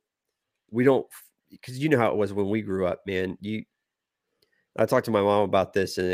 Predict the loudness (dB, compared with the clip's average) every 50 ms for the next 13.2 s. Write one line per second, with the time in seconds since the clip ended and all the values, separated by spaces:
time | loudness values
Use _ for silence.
0 | -2 -2 -4 -4 -4 -4 -4 -6 -4 -4 -4 -4 -4 -4 -4 -6 -8 _ _ _
1 | _ _ _ _ _ _ _ _ _ _ -12 -10 -8 -6 -6 -6 -6 -6 -6 -4
2 | -6 -6 -4 -2 -2 -2 -2 -4 -6 -10 -14 -18 _ _ _ _ _ _ _ _
3 | _ _ -8 -4 -2 -2 -2 -2 -4 -2 0 0 0 0 0 -2 -2 -2 0 2
4 | 2 2 2 2 0 -2 -4 _ _ -6 -4 -2 0 0 -2 -2 -2 -2 -2 -2
5 | -2 -6 _ _ _ _ _ _ _ _ _ _ _ _ _ _ _ _ _ _
6 | _ _ _ _ _ _ _ _ _ _ _ -6 -2 0 2 4 4 4 4 4
7 | 4 8 10 10 10 10 8 6 0 -12 _ _ -20 _ _ _ _ _ _ _
8 | -8 -2 0 2 2 2 2 0 0 0 -2 0 4 8 8 8 8 6 2 4
9 | 4 4 4 4 2 0 0 0 -2 -4 -2 0 2 2 2 0 -2 -6 -6 -2
10 | 0 2 2 2 0 -4 -8 _ _ _ _ _ _ _ _ _ 2 4 4 4
11 | 4 2 0 2 2 2 2 2 0 -2 -4 -4 -8 _ _ _ _ _ _ -4
12 | -4 -2 -2 -2 0 0 0 0 0 0 -2 -2 -2 -2 -4 -4 -2 0 0 0
13 | 0 -2 -6